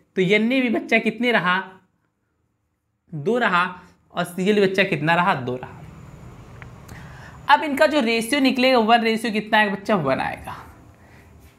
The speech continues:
तो क्या दोनों स्थितियों में समान है? हाँ,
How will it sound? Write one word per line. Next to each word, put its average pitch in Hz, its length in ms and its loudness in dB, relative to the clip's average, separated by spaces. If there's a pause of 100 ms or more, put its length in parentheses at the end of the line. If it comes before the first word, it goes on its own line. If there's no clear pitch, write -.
(480)
तो - 60 4
क्या 269 300 2
दोनों 240 360 4
स्थितियों 262 420 -2
में 277 100 2
समान 240 440 2
है? 247 380 -2
हाँ, - 540 -2